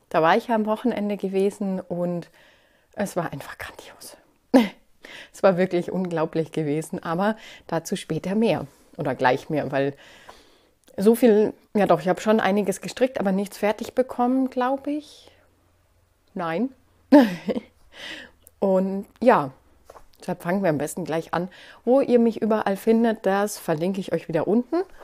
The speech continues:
Und ja, legen wir gleich los. Also es ging ja am Freitag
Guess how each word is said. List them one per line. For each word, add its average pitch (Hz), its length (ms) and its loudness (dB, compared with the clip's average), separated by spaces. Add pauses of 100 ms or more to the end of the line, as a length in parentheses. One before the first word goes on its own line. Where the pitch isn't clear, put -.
(360)
Und 254 340 -4 (480)
ja, 247 260 0 (420)
legen 226 300 2
wir 220 100 -2
gleich 190 320 -6
los. 156 320 -4 (360)
Also 160 280 0
es - 220 -4
ging 233 260 2
ja 254 420 0
am 185 360 -4
Freitag 175 1160 0